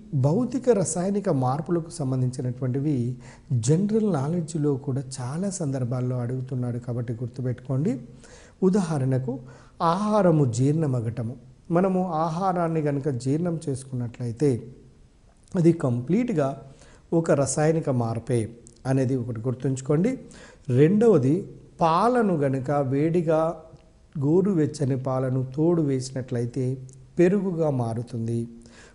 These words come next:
పాలు పెరుగుగా మారుట అనేది గత డిఎస్సీలలో ఇచ్చినటువంటి ప్రశ్న అండి. ఇది ఒక శాశ్వతమైన మార్పు. ఒక్కసారి పాలు పెరుగుగా మారిన తర్వాత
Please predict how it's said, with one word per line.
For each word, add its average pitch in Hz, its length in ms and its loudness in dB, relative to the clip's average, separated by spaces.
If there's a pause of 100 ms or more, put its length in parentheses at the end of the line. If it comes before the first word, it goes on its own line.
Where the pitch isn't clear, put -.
(180)
పాలు 190 380 6
పెరుగుగా 202 640 6
మారుట 170 440 4
అనేది 170 280 4
గత 135 240 -2
డిఎస్సీలలో 151 800 2
ఇచ్చినటువంటి 127 580 -2
ప్రశ్న 123 360 -6
అండి. 180 200 0 (560)
ఇది 180 200 2
ఒక 147 240 2
శాశ్వతమైన 143 920 -2
మార్పు. 113 420 -4 (760)
ఒక్కసారి 208 760 4 (340)
పాలు 190 340 4
పెరుగుగా 180 640 2
మారిన 147 380 2
తర్వాత 143 480 -2